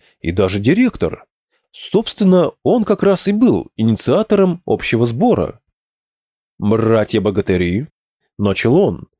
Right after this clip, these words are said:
«сегодня ночью произошло очень неприятное событие».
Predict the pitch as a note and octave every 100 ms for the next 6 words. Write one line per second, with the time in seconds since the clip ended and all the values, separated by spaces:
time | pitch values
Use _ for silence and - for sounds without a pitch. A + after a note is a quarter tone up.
0 | _ _ - - F#2 B2+ E3 F#3+ F3+ F3+
1 | - F3 G3 G3+ - A#2 G#2 G#2 - A2+
2 | - F2 G2+ D3 - F#3 F#3+ B2 G#2 A2
3 | G2+ F2+ F2 G2 - A2 A3 G#3 - C2+
4 | -